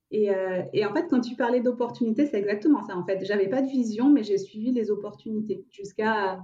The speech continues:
voilà, il y a peu de temps, <laughs> où j'ai,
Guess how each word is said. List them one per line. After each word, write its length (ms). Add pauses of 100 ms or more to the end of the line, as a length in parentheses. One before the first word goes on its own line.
(140)
voilà, 260 (600)
il 20
y 40
a 40
peu 160
de 80
temps, 160 (460)
<laughs> 840 (240)
où 140
j'ai, 480